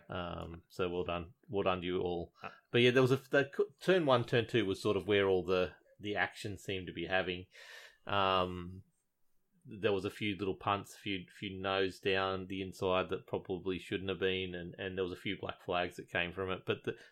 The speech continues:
Speaker 1: the most interesting crash was going up over, over the bridge,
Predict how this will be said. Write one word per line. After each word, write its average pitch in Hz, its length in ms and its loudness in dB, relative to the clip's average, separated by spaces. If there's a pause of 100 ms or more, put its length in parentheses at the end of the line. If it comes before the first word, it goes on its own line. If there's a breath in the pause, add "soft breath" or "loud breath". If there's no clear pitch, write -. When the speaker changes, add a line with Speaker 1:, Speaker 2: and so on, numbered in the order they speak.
Speaker 1:
the 120 80 0
most 113 200 6
interesting 113 500 2
crash 92 460 0
was 87 140 -6
going 92 260 2
up 90 140 0
over, 90 400 2 (540 soft breath)
over 107 180 2
the 92 80 -4
bridge, 151 540 0